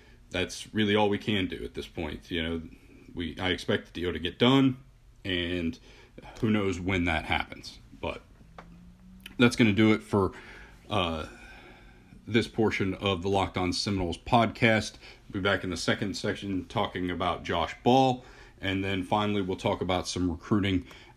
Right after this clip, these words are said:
at the, um, in the end. We'll talk about, uh, in, in the final section of the Locked On Seminoles podcast.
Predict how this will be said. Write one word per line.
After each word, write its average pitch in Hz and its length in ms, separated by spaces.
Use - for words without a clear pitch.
at 90 240
the, 85 320
um, 73 380
in 104 140
the 90 140
end. - 260
We'll 87 120
talk 95 160
about, 92 280
uh, 95 220
in, 98 200
in 92 140
the 85 60
final 87 400
section 95 420
of 85 80
the 87 40
Locked 85 280
On 82 100
Seminoles 82 380
podcast. 82 540